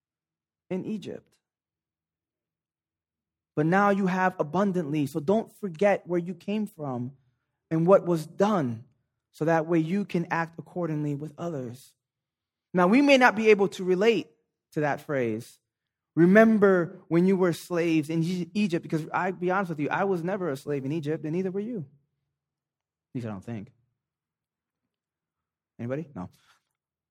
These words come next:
We were never slaves in Egypt. But if you have Christ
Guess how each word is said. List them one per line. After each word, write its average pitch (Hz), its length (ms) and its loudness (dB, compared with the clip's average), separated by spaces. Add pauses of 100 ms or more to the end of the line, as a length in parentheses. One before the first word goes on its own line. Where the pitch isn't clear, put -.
(340)
We 202 120 4
were 240 80 6
never 240 220 4
slaves 190 600 -4
in 160 80 -6
Egypt. 139 460 -6 (1120)
But 180 460 6 (1080)
if 147 160 -4
you 196 80 0
have 190 240 2
Christ 170 540 -4